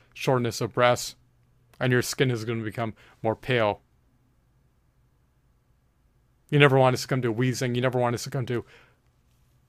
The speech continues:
respiratory distress.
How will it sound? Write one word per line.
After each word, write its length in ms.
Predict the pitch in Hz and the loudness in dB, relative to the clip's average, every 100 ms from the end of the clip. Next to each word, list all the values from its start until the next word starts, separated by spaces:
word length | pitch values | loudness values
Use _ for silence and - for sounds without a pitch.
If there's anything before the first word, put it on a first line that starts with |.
| _ _ _ _ _ _ _ _ _ _ _ _ _ _ _ _ _ _ _ | _ _ _ _ _ _ _ _ _ _ _ _ _ _ _ _ _ _ _
respiratory 600 | 139 131 131 131 127 120 | -2 -2 -6 -2 0 0
distress. 600 | 113 - 131 127 123 - | -4 -6 2 2 2 -8